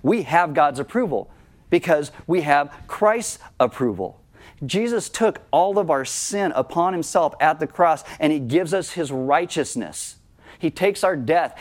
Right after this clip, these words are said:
He gives us his life. And if we ever want to step into a real continuous conversation with God, we understand that it is something that he himself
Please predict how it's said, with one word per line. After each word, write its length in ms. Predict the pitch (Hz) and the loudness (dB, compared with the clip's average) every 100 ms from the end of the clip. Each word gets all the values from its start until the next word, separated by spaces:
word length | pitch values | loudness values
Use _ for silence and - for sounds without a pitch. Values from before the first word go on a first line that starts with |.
| - | -6
He 160 | 170 | -4
gives 340 | 131 147 185 165 | 0 0 0 0
us 220 | 170 - - | 0 -2 -14
his 340 | - 170 160 139 | -4 -2 -2 -4
life. 340 | 127 135 151 120 - - | 0 2 2 0 -12 -4
And 140 | 151 | -2
if 100 | 160 | 0
we 160 | 165 165 | 0 0
ever 260 | 165 185 190 | 0 2 0
want 300 | 156 165 160 | 0 -2 -2
to 80 | 127 | -4
step 440 | - - 170 151 160 | -6 -2 0 0 -2
into 460 | 156 - 180 165 - | -4 -2 -2 -2 0
a 140 | 135 | -2
real 380 | 127 127 175 170 | -2 -2 0 0
continuous 600 | - 123 - 175 160 123 | -2 -6 -4 -2 -2 -4
conversation 720 | - 156 143 127 160 160 143 | -2 -2 -2 -2 -2 -2 -4
with 180 | 127 113 | -4 0
God, 260 | 160 170 135 | 2 2 0
we 120 | 139 | -2
understand 580 | 147 156 147 - 170 151 - - | -2 -2 -4 -4 -4 -4 -8 -2
that 100 | 147 | 0
it 60 | |
is 120 | 151 147 | 0 -2
something 220 | 165 160 | -4 -2
that 140 | 143 | -4
he 500 | - - 196 190 139 - - | -6 -6 -4 -2 -4 -6 -8
himself 580 | 147 135 - 143 135 | -6 -4 0 0 0